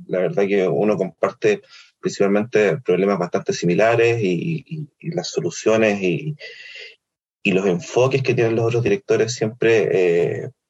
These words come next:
a uno le permiten crecer en, en el trabajo que hace, crecer como persona, establecer redes,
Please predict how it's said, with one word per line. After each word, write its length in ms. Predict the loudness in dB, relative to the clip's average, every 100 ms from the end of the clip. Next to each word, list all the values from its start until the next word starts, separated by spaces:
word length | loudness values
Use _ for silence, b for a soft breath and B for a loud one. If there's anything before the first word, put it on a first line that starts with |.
| _
a 120 | -2
uno 320 | 0 2 2 2
le 120 | 2
permiten 540 | 0 0 -2 -2 -4
crecer 680 | -4 -4 -2 2 2 2 0
en, 380 | 0 0 -4 -4
en 140 | -4
el 60 | -2
trabajo 340 | -2 -2 -6
que 120 | -2 0
hace, 540 | 0 -2 0 0 -2
crecer 220 | -6 -6 -4
como 180 | -2 -2
persona, 640 | -4 0 2 4 2 -2 B B B B
establecer 440 | _ -2 -2 0 0
redes, 540 | 2 4 4 2 0